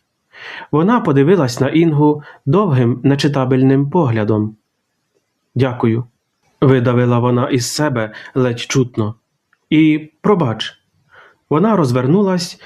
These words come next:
і пішла до дверей, не глянувши на Макса, який так і залишився стояти посеред кабінету, простягнувши руку в порожнечу.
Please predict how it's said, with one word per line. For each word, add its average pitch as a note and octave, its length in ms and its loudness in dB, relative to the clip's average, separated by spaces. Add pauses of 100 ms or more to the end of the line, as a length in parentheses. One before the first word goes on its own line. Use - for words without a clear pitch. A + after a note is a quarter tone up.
(140)
і D3 100 0
пішла D#3+ 360 0
до F3+ 100 2
дверей, A2+ 500 -2 (360)
не C#3 140 2
глянувши C#3+ 560 2
на C#3 100 2
Макса, A#2+ 500 -2 (480)
який C#3 340 2
так C#3 240 -4
і D#3+ 80 2
залишився C#3 640 0
стояти B2+ 480 0
посеред A2+ 440 -4
кабінету, A#2+ 640 -2 (520)
простягнувши C3+ 960 0
руку B2+ 300 0
в A#2 100 -8
порожнечу. A#2 640 -2